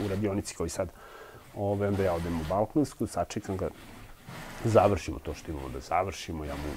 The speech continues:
ili napravim šešir ili uzmem mer-, a uvijek je insistirao da ja budem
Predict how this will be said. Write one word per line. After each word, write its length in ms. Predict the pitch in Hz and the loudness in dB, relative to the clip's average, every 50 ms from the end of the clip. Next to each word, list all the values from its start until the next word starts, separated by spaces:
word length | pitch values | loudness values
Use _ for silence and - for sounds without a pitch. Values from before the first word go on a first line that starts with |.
| - - - - - - - - - - | -8 -10 -10 -10 -12 -12 -12 -6 0 2
ili 180 | 110 98 95 | 4 4 4
napravim 340 | 87 82 82 - - 85 80 | 2 2 0 0 -2 -2 -2
šešir 440 | - - 92 85 82 - - 98 85 | 2 4 4 4 4 4 2 2 2
ili 160 | 82 80 82 | 2 2 0
uzmem 280 | 90 85 - 82 87 90 | 0 -2 -2 -4 -2 2
mer-, 180 | 101 120 147 - | 4 4 6 6
a 40 | - | 6
uvijek 240 | 190 233 254 - - | 6 6 6 8 8
je 40 | 170 | 8
insistirao 480 | 151 - - 131 - - 180 185 170 | 8 8 4 0 4 6 8 8 10
da 100 | 143 127 | 10 10
ja 140 | 117 98 76 | 10 8 8
budem 280 | 78 73 65 60 69 | 4 0 -4 -6 -8